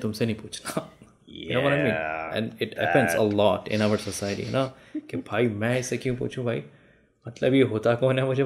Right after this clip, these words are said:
Speaker 1: बताने वाला?"
Speaker 2: <sighs>
Speaker 1: What I'm
Speaker 2: No,
Speaker 1: saying?
Speaker 2: not,
Speaker 1: <laughs>
Speaker 2: that actually
Speaker 1: That
Speaker 2: has
Speaker 1: is wrong.
Speaker 2: mutated into something like, you know, uh, मैंने Google पे जो है पढ़ लिया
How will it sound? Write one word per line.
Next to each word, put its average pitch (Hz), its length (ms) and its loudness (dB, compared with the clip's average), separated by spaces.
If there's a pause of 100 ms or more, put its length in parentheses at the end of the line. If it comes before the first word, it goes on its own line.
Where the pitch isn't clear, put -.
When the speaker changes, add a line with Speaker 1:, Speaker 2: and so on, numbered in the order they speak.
Speaker 1:
बताने 120 320 0
वाला?" 127 300 0
Speaker 2:
<sighs> - 440 -14
Speaker 1:
What 127 140 0
I'm 170 80 2
Speaker 2:
No, 202 80 0
Speaker 1:
saying? 151 180 4
Speaker 2:
not, - 880 -6
Speaker 1:
<laughs> - 60 -
Speaker 2:
that 160 180 -2 (480)
actually 147 300 -4
Speaker 1:
That 117 200 0
Speaker 2:
has 156 80 2
Speaker 1:
is 98 140 0
wrong. 127 160 4
Speaker 2:
mutated 131 260 2 (140)
into 120 280 -2 (560)
something 110 380 -4
like, 98 260 -2 (400)
you 101 80 0
know, 90 60 0 (300)
uh, 92 140 2 (160)
मैंने 110 160 2 (100)
Google 113 300 0
पे 117 180 2
जो 104 120 -4
है 107 140 0 (160)
पढ़ 95 120 2
लिया 104 180 0